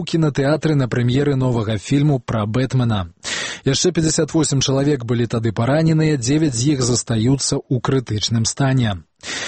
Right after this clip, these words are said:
Раней у панядзелак Холмс упершыню з'явіўся ў судзе ў рамках дапрацэсуальных слуханняў. Афіцыйныя абвінавачанні яму будуць выстаўленыя трыццатага ліпеня. Прэзідэнт З Ш А Барак Абама ў нядзелю сустрэўся з сем'ямі загінулых і пацярпелых у выніку страляніны ў штаце Калярада.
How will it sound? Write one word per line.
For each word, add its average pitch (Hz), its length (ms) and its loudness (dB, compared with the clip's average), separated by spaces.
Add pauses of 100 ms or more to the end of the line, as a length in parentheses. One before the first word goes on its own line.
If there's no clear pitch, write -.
(200)
Раней 175 340 2
у - 20 2
панядзелак 175 540 2
Холмс 170 400 0
упершыню 151 480 2
з'явіўся 143 560 2
ў 123 80 2
судзе 123 480 2
ў 151 160 4
рамках 147 480 0
дапрацэсуальных 131 1200 0
слуханняў. 123 720 0 (480)
Афіцыйныя 127 640 0
абвінавачанні 147 640 2
яму 143 260 0
будуць 139 380 0
выстаўленыя 127 720 0
трыццатага 110 560 -2
ліпеня. 113 560 0 (720)
Прэзідэнт 175 480 0
З 185 80 2
Ш 180 160 2
А 170 80 2
Барак 151 320 0
Абама 156 400 2
ў 135 80 2
нядзелю 135 480 2
сустрэўся 139 560 0
з - 80 0
сем'ямі 135 480 2
загінулых 120 560 0
і 123 80 -2
пацярпелых 131 720 0
у 117 80 0
выніку 139 400 2
страляніны 131 640 2
ў 123 80 0
штаце 113 320 -4
Калярада. 120 720 0